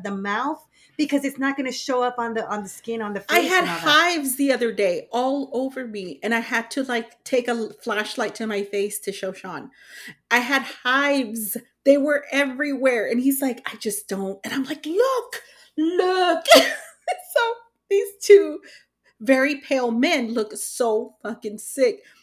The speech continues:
Speaker 2: They did a great job. I, I, I like that they look so sick, and that, and Frank is thinking about his wife, and, and they just look, they look so terrible. And like Talia said, that this is their decline,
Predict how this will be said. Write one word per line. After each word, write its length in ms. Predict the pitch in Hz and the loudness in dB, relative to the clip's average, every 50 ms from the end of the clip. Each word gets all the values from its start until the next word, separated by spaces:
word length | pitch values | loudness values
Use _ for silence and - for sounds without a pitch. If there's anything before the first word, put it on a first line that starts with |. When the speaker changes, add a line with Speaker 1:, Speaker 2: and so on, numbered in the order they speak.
| _ _ _ _ _ _ _ _ _ _ | _ _ _ _ _ _ _ _ _ _
Speaker 2:
They 200 | 220 226 254 254 | 6 6 6 6
did 220 | 254 - 285 285 269 | 6 0 2 2 2
a 40 | |
great 340 | 262 269 247 226 214 202 - | 2 2 0 0 0 0 0
job. 300 | - 196 175 165 147 - - | 0 -2 -2 -2 -4 -4 -2
I, 180 | 220 220 240 - | 0 0 0 0
I, 300 | 220 226 233 - - 233 | 0 0 0 0 0 -2
I 40 | 233 | -2
like 320 | 233 220 208 214 202 - - | -2 -2 -2 -4 -4 -4 -6
that 160 | 208 196 - | -6 -6 -2
they 120 | - 196 190 | -2 -2 -2
look 200 | 214 208 202 202 | -2 -4 -6 -6
so 220 | - - 208 - | -6 -8 -6 -6
sick, 480 | 202 - - - 214 208 202 196 196 - - | -6 -8 -6 -4 -2 0 0 -2 -4 -6 -8
and 200 | 185 180 185 180 | -8 -8 -4 -4
that, 200 | 180 180 180 180 - - - - - - _ | -4 -6 -6 -8 -12 -20 -20 -20 -20 -18 _
and 240 | - 233 226 220 - | -4 -4 -4 -4 0
Frank 240 | - 247 247 240 247 | 0 0 0 2 0
is 120 | 269 262 | -4 -6
thinking 260 | - - 226 - 226 208 | -4 -6 -4 -4 -4 -6
about 220 | 190 196 190 185 | -4 -4 -6 -4
his 220 | 190 180 180 - _ - | -6 -8 -10 -12 _ -6
wife, 600 | 254 247 247 240 233 226 226 226 226 233 226 - | -4 -2 0 2 2 2 2 0 0 -2 -4 -4
and, 260 | - 196 190 185 180 - - | -4 -2 -2 -2 -4 -8 -6
and 160 | 208 202 196 | -6 -4 0
they 160 | 202 208 202 202 | 2 2 0 0
just 380 | - - 233 226 226 - - | 0 -4 -4 -4 -4 -6 -4
look, 240 | 208 202 202 202 - _ _ | -2 -2 -2 -4 -10 _ _
they 200 | 196 202 202 202 | -2 0 2 2
look 220 | 202 208 202 - | 2 0 -6 -6
so 420 | - - - - 220 202 190 185 | -10 -14 -12 -4 -2 -2 -2 -2
terrible. 680 | 185 - - 196 196 190 180 180 185 185 175 175 175 - _ - - - - - _ - | -4 -6 -6 -4 -4 -2 -4 -6 -6 -6 -6 -6 -6 -8 _ -20 -20 -20 -20 -20 _ -6
And 480 | - 208 208 196 190 190 185 185 175 185 - - | -2 0 2 2 0 -2 -4 -8 -10 -12 -10 -6
like 260 | 202 196 196 196 - - | -4 -4 -4 -4 -6 -6
Talia 300 | 196 196 190 190 190 180 | -4 -4 -2 -2 -4 -4
said, 260 | - - 202 185 180 | -4 -4 -4 -4 -2
that 140 | 190 175 185 | -4 -6 -4
this 180 | 196 190 - 220 | -6 -8 -8 -8
is 140 | 202 196 | -10 -4
their 160 | - 214 208 202 | 0 0 0 2
decline, 720 | 226 226 226 - - 214 202 190 190 190 202 208 202 | 0 -2 -4 -4 -6 -4 -2 -2 -2 -2 -4 -6 -8